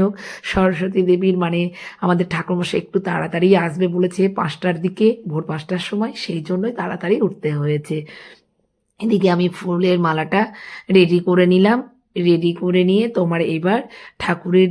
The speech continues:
যে জোগাড়জান্তি, ফল, জল, সমস্ত কিছু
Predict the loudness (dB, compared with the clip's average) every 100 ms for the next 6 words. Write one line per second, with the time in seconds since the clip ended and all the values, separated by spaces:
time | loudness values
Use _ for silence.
0 | 2 2 2 2 -4 _ _ 0 4 4
1 | 4 2 2 0 -2 0 0 2 2 2
2 | -2 -14 _ 2 4 4 2 -2 -2 -2
3 | -2 -2 -4